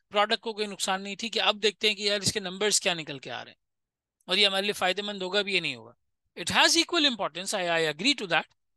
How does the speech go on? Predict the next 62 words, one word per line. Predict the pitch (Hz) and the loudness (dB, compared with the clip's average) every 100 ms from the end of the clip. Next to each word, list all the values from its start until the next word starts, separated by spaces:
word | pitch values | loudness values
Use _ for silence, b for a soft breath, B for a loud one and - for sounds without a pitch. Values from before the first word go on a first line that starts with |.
| - | -2
लेकिन | 208 226 285 | 0 2 2
जो | 277 | 2
डिफिकल्ट | 185 - 285 339 302 220 | -2 -6 0 2 2 4
पार्ट | 202 196 190 | 4 4 -2
होता | 165 | -2
है | 226 | -2
वो | 254 | 0
नंबर्स | 202 202 277 254 | -2 -2 0 -2
को | 247 | -2
क्रैक | - 220 | 2 2
करना | - 220 196 | 4 0 0
नहीं | 202 226 | -2 -2
होता। | 170 - - _ _ - | -4 -8 -18 _ _ -4
Excel | - - 254 | 0 2 2
पे | 233 | 2
शीट्स | 254 214 - | 0 -2 0
बन | 220 240 | 0 4
जाती | 196 156 127 | 2 2 -6
हैं, | 110 _ _ - | -16 _ _ -2
असल | - 285 294 | 4 4 4
जो, | 294 - _ _ - | -2 -4 _ _ -14
जो | 220 | -12
पार्ट | 180 208 240 | 0 0 0
क्रैक | - 214 - | 0 -2 0
करना | 208 196 | -4 -2
होता | 196 302 | -6 -6
है | |
वो | 302 | -2
स्टोरी | - 240 302 | -2 0 0
को | 294 | 0
क्रैक | 262 196 - | 0 0 -2
करना | 139 123 | -14 -14
होता | 110 - | -16 -18
है | - _ _ _ _ - | -20 _ _ _ _ 0
कि | 170 | 2
यार | 233 | 4
यहाँ | 220 202 | 2 2
पे | 226 | 0
जो | 262 | -2
स्टोरी | 262 214 208 254 | -2 0 0 0
बन | 208 | -2
रही | 170 156 | -4 -4
है | 220 | -2
उसमें | 262 - 220 | 0 -2 0
क्या | 226 | 2
हम | 233 233 | 2 0
जो | 240 | -4
काम | 196 214 | -4 -4
करने | 208 202 | -6 -4
जा | 196 190 | 0 0
रहे | 240 | 0
हैं | |
वो | 269 | -6
फिट | - 185 | -8 -4
इन | 240 | -4
होगा | 170 156 247 | -4 2 4
या | 269 | 4
नहीं | 196 143 | 2 -6
होगा, | 110 - _ _ _ _ - | -10 -20 _ _ _ _ -6
उसमें | 196 233 | -4 0
वो | 220 | 0
चीज़ | 254 240 | 0 0